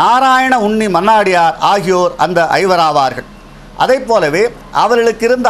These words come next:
ஐந்து பெண், பெண் பிள்ளைகள், லக்குமி நேத்தியார், பாரு நேத்தியார், நாணி நேத்தியார், இக்கு நேத்தியார், அம்மணி நேத்தியார் என்ற ஐந்து பிள்ளைகளும் அவருக்கு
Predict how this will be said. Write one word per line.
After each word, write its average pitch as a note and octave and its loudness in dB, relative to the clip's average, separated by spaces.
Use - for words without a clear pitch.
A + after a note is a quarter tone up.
ஐந்து B3+ -2
பெண், G#3 -6
பெண் A#3+ -2
பிள்ளைகள், D#3+ -2
லக்குமி B3 -2
நேத்தியார், F3 0
பாரு B3+ 2
நேத்தியார், E3 0
நாணி A3+ 0
நேத்தியார், F3 0
இக்கு G#3 -4
நேத்தியார், F3+ 0
அம்மணி C4+ 0
நேத்தியார் F#3 0
என்ற G#3 -2
ஐந்து B3 0
பிள்ளைகளும் F#3+ 0
அவருக்கு F3 0